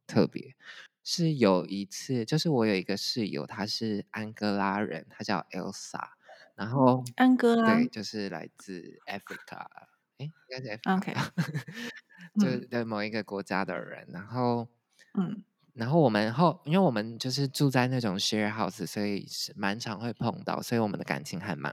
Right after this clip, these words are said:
Speaker 1: 好，有的时候也会一起出去走走看看。然后有一次她就问我说：“诶，那这个周末你有什么计划？”然后我就说：“哦，我要去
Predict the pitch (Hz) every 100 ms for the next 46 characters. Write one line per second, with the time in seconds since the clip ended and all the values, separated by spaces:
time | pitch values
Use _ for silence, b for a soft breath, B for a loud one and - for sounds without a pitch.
0 | 90 - 92 98 98 - 101 113 - 101
1 | 110 107 113 - B B B B - -
2 | - 85 85 - - _ - - 107 -
3 | 113 101 95 - _ _ - 107 101 98
4 | - 107 92 90 95 - b b b _
5 | 110 170 190 120 131 175 156 156 160 160
6 | 147 107 107 110 - 131 127 - 127 147
7 | 156 151 139 113 113 120 113 107 107 -
8 | 98 - - - 107 - - - - _
9 | b b b 110 151 139 151 139 139 127
10 | 139 123 95 - - 117 113 - - 107
11 | 107